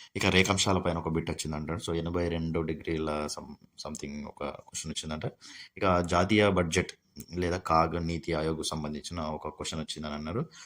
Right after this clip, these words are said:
So, క్వశ్చన్ ఫ్రేమింగ్స్ అనేది మనకు కరెక్ట్ తెలియదు. ఇక ఫిఫ్టీ వన్ to నైంటీ ప్రధాన సంఖ్యలు అడిగిందట. So, వాటి రెండింటి మధ్యలో ఉన్న ప్రధాన సంఖ్యలు. So, ప్రధాన సంఖ్య అంటే ఏంటంటే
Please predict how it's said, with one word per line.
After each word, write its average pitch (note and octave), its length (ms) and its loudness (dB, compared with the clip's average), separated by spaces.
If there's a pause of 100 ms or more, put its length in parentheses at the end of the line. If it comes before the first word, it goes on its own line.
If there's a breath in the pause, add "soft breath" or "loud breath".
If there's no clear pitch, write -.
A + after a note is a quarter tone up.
So, E2+ 100 -6
క్వశ్చన్ F2 400 -2
ఫ్రేమింగ్స్ D#2 420 -4
అనేది C#2+ 200 -6
మనకు D2 300 -8
కరెక్ట్ D2 260 -8 (100)
తెలియదు. D#2+ 340 -4 (360 loud breath)
ఇక F#2 320 0 (160)
ఫిఫ్టీ G2 240 0
వన్ G2 320 2
to G2+ 140 0
నైంటీ E2+ 360 -2
ప్రధాన F2+ 480 2
సంఖ్యలు D#2+ 560 -4
అడిగిందట. D2+ 400 -4
So, B2 200 -4
వాటి E2+ 420 -2
రెండింటి F2 380 -4
మధ్యలో E2 240 -4
ఉన్న D#2+ 80 -6
ప్రధాన D#2+ 320 -4
సంఖ్యలు. D2+ 380 -8 (340 loud breath)
So, G2+ 40 -2
ప్రధాన F2+ 340 2
సంఖ్య F#2 320 -2
అంటే F2+ 340 0
ఏంటంటే F2+ 500 -4